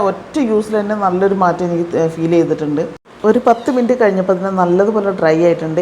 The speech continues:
ഇനി ഇത് നമുക്കിതൊന്ന്, ഏഹ്, തണുത്ത വെള്ളത്തിലൊന്ന് വാഷ് ചെയ്ത് കഴിയുന്ന സമയത്ത് തന്നെ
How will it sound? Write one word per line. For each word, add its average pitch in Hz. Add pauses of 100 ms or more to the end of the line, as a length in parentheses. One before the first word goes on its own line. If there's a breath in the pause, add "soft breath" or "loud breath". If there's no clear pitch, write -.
(120)
ഇനി 226
ഇത് 202
നമുക്കിതൊന്ന്, 190 (580 loud breath)
ഏഹ്, 175
തണുത്ത 180
വെള്ളത്തിലൊന്ന് 180
വാഷ് 175
ചെയ്ത് 180
കഴിയുന്ന 175 (100)
സമയത്ത് 165
തന്നെ 160